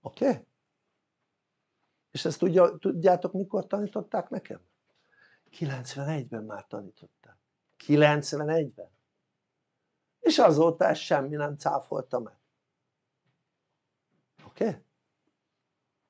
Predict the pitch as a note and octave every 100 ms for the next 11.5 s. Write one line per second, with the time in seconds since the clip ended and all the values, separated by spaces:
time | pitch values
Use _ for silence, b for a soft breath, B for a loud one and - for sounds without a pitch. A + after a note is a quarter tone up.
0 | - - _ _ _ - _ _ _ _
1 | _ - C#4+ F4 F4 C4+ E3 D#3+ E3 G3
2 | G3 G3 F#3 D3 D3 D#3 D#3+ D#3 D3+ C#3
3 | C3 B2+ C#3 - C3 A2+ A2 B2 - C3
4 | B2+ - A2+ G#2 - A2 - - - -
5 | - - - _ _ _ _ _ _ _
6 | _ _ _ _ _ _ _ _ _ _
7 | - E3 B2 - C#3+ C#3+ D#3+ A#2+ B2+ A#2+
8 | - A#2 A2+ A2+ A2 A2+ - B2 D#3 G#3
9 | - A3 G#3+ G3 _ _ _ _ _ _
10 | _ _ _ _ _ F#3 E3+ F3 G3+ G3
11 | F3 - - A#2